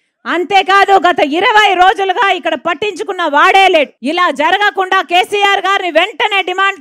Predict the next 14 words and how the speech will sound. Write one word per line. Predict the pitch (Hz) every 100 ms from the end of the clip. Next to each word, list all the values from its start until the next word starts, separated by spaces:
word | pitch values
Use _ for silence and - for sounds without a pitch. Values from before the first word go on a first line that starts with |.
| 370
చేస్తున్నాం. | 370 381 381 381
మళ్ళీ | 262 294 392 403
వానలొచ్చి | 349 311 381 370 370 - 359
తడదవక | - 320 349 403 381
ముందే | 320 359 392 330 -
వెంటనే | 190 330 392 440 415 427
కేసీఆర్ | 359 359 403 403 392 392
గారు | 349 392 415
ఇక్కడే | 277 269 - 427 427
కాదు, | 320 311 269
ఒక్క | 285
మెదక్లోనే | 403 302 330 403 427 392 392
కాదు, | 349 320 262
ప్రతి | 226 330 370 427 415